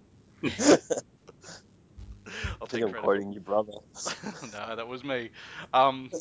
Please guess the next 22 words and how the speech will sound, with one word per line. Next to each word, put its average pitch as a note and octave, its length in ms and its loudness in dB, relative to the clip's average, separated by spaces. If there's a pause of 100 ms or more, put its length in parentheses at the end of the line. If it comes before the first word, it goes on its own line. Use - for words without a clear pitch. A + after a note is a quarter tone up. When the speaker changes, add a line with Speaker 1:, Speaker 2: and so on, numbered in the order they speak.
(220)
Speaker 1:
<laughs> - 320 -12
Speaker 2:
bastards. - 680 -10 (360)
Uh, C3+ 160 2
w-, D3+ 180 -6
uh, E3+ 120 -8 (1160)
it's, - 280 -18
it's F3+ 160 -12
a G3 40 0
weird F#3 360 -8
thing E3+ 240 -4
because C#3 220 -6
p-, - 120 -10
what D#3+ 160 -8
people F3+ 200 -4
don't D3 180 0
realise B2 400 -2
is A2+ 120 -12
that A2+ 120 -2
I, A2+ 200 -4 (460)
the B2 100 -10
rules C3+ 400 -8
have B2+ 160 -6